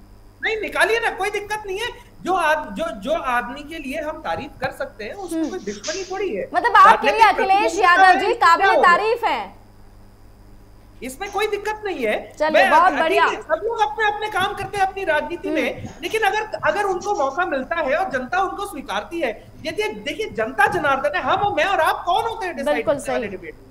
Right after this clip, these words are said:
Speaker 1: तो अगर वो जनता के बीच जाएंगे, अपनी राजनीतिक बात रखेंगे,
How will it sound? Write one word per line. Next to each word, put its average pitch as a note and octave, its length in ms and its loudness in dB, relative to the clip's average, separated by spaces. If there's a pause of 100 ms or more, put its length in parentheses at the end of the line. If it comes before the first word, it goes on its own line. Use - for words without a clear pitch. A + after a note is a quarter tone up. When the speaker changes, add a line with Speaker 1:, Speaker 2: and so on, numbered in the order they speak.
(580)
Speaker 1:
तो F#4+ 60 6
अगर F#4 260 6
वो F#4+ 180 0
जनता E4 320 2
के G4+ 120 -4
बीच G4 260 -4
जाएंगे, E4 360 2
अपनी F4 360 -4
राजनीतिक D4 500 -2
बात C#4+ 280 -2
रखेंगे, C#4 580 -4